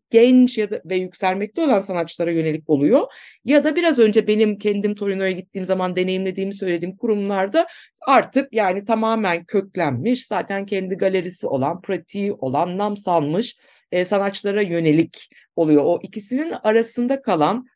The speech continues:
hala belki yeni şeyler yapmaya, gelişmeye, değişmeye, işte fa-, farklı bir kentte yeni birden bir kariyer inşa etmeye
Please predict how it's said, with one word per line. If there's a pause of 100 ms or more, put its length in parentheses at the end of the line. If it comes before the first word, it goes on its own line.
hala
belki
yeni
şeyler
yapmaya, (280)
gelişmeye,
değişmeye,
işte
fa-,
farklı
bir
kentte
yeni
birden
bir
kariyer
inşa
etmeye